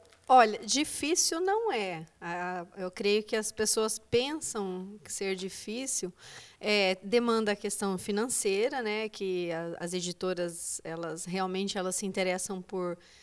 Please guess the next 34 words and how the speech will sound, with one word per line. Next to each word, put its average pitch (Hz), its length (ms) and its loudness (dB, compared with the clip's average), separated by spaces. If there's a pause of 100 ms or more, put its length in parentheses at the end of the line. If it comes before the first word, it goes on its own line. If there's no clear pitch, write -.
(260)
é, 165 360 0
editor-, 180 400 -4
é, 160 340 0
escritores 202 580 -2
que - 80 -10
têm 208 220 -2
um 190 200 -6
nome, 202 680 0
que, 185 140 -10
né, 190 160 -4
que 180 320 -4
realmente 196 480 0
eles 196 160 0
já 214 100 2
sabem 220 420 0
que 208 140 -6
vão 202 320 0
vender, 202 560 0 (420)
do 190 100 -2
que 190 120 -4
aqueles 196 440 -2
desconhecidos. 202 880 -2
Então, 214 420 -2
um 240 40 -4
dos 233 160 0
maiores 233 320 0
problemas, 208 480 2
assim, 202 300 -2
de 190 180 -4
ter 226 180 -2
um 254 80 -4
livro 214 220 -4
pu-, - 220 -18
publicado 202 760 4